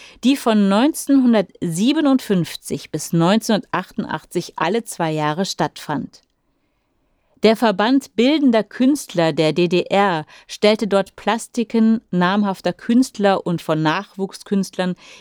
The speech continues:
in gärtnerisch gestalteten Anlagen am Spreeufer aus. Einige der dort gezeigten Kunstwerke wurden auf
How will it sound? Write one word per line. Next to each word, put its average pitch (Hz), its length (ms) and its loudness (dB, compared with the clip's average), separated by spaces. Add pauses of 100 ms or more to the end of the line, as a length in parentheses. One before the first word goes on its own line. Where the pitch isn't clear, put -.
in 190 240 4
gärtnerisch 226 600 -2
gestalteten 208 920 -2
Anlagen 208 720 0
am 160 160 -6
Spreeufer 190 920 -4
aus. - 500 -12 (1300)
Einige 240 260 2
der 196 140 2
dort 226 360 0
gezeigten 226 540 -2
Kunstwerke 180 880 -2
wurden 220 220 2
auf 208 140 -2